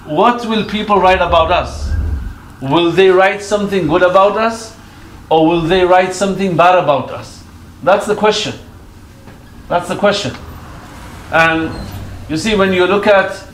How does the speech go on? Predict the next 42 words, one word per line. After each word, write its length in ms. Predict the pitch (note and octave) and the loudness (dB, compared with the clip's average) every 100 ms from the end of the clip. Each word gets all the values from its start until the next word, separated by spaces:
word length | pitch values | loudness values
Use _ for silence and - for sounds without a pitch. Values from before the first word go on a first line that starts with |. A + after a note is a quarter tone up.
| - - - | -18 -20 -2
uh, 200 | D3+ D#3+ | 2 2
people 320 | F3+ G3+ G#3 | 2 -2 0
around 480 | F3+ E3 D#3+ F#3 F#3 | 2 2 2 2 0
us, 440 | C3+ A2 - - - - - - - - - | -2 -4 -10 -18 -20 -20 -20 -20 -20 -16 -2
as 160 | D#3 | 0
an 80 | E3+ | 0
example, 480 | D#3+ C#3 F3+ F3+ F3+ | -2 0 0 0 0
when 140 | E3+ | 0
you 100 | E3 | 0
look 160 | E3+ F#3+ | -2 -2
at 100 | F#3 | -2
the 80 | E3+ | -2
Christians, 680 | F#3 F#3 - B2+ - - - - - - - - - - | -2 -2 -2 -6 -8 -14 -20 -20 -20 -20 -20 -20 -14 0
who 140 | G3 | 2
do 60 | G3+ | 4
they 140 | G3+ | 4
love 200 | F#3 D3+ | 2 2
the 60 | D#3+ | 0
most? 480 | D3+ B2 - - - - - - - - - - - - - - - - A#2+ | 0 -2 -8 -16 -18 -20 -20 -20 -20 -20 -20 -20 -20 -20 -20 -20 -20 -20 -10
The, 240 | B2+ C3+ | -8 -6
if 120 | C3 C#3 | -6 2
you 80 | |
ask 300 | D3+ F3 F#3 | 4 4 0
them 140 | E3+ D#3 | -4 -2
that, 100 | D3 | 0
"Who, 180 | C#3+ E3+ | 0 -2
who 280 | E3 D#3 D#3+ | -2 -2 -2
do 60 | |
you 60 | E3+ | 0
love 160 | E3 | 0
the 80 | C#3+ | 2
most?" 340 | D#3 C#3+ - - - - - | 0 0 -2 -12 -20 -20 -6
they 100 | C3 | -2
would 220 | D#3 D#3 | 0 0
say, 180 | - E3+ | -2 0
"We 180 | D3+ D#3 | 2 2
will, 180 | D3 D3+ | 2 0
we 140 | D3 D3 | 0 4
love 420 | D#3+ G3+ - - - - | 2 2 -6 -10 -8 -4
Isa 220 | D#3 D#3+ | -2 2
alayhi 280 | C#3 C#3 B2+ | 0 2 -2
salam, 340 | B2 G#2+ F#2+ | -4 -8 -12